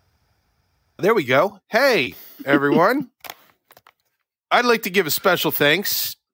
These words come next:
to the sponsor for this week's episode of V R Download, Beanstalker. This week, they've released a new Beanstalk, the Arctic Level, with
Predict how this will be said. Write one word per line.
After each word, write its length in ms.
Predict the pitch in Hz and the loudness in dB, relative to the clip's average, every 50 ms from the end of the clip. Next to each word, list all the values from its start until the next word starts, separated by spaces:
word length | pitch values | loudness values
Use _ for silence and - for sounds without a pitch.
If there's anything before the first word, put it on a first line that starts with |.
| _ - | _ -10
to 360 | - 135 131 135 143 156 170 - | -4 -2 -2 -2 -2 -4 -6 -6
the 100 | - - | -6 -4
sponsor 500 | - - 220 247 294 277 - 240 190 - | 0 0 0 0 0 0 0 0 0 0
for 140 | - 156 | 0 -2
this 200 | 147 143 135 - | 0 0 0 0
week's 240 | - 147 131 - - | -2 -2 -2 0 0
episode 400 | 139 127 120 131 - - 135 131 | 0 0 -2 -2 -2 0 0 0
of 100 | 127 113 | -2 -2
V 180 | 95 135 139 147 | -2 0 2 2
R 180 | 147 147 143 | 2 2 2
Download, 540 | 127 127 123 131 139 147 151 151 156 151 139 _ - _ _ _ 98 | 0 0 0 0 0 2 2 2 0 0 -4 _ -20 _ _ _ _
Beanstalker. 1000 | 95 110 151 190 214 196 165 - - - 180 143 127 113 - - 110 98 85 80 - _ _ _ _ _ - | -6 -2 0 0 0 0 0 -2 0 2 2 2 2 0 0 -2 -4 -4 -4 -8 -14 _ _ _ _ _ -8
This 260 | 107 135 147 - - | -4 -2 -2 -2 0
week, 440 | 170 226 240 220 - - - - _ _ _ _ _ - | 0 0 0 0 -2 -6 -12 -20 _ _ _ _ _ -2
they've 200 | 139 180 208 175 | 0 0 0 2
released 380 | 190 170 160 170 185 - - | 0 0 0 0 -2 -2 -2
a 40 | 170 | -4
new 280 | 156 175 208 254 269 262 | -2 -2 0 0 0 0
Beanstalk, 680 | 196 170 156 156 147 - - 170 160 180 202 - - _ - - _ - | 0 0 0 0 0 0 0 2 2 2 0 -2 -8 _ -20 -20 _ -2
the 180 | 120 131 131 - _ - | 0 0 0 -2 _ 0
Arctic 600 | 156 190 226 - - - - - 202 190 - - - _ | 2 2 2 0 -2 -6 -2 -2 -2 -2 -2 -8 -18 _
Level, 640 | - - 151 190 214 170 156 135 110 82 - - _ _ - - - | -6 0 2 2 2 4 2 2 0 0 -6 -14 _ _ -20 -12 -8
with 200 | 131 123 - - | -6 -6 -6 -6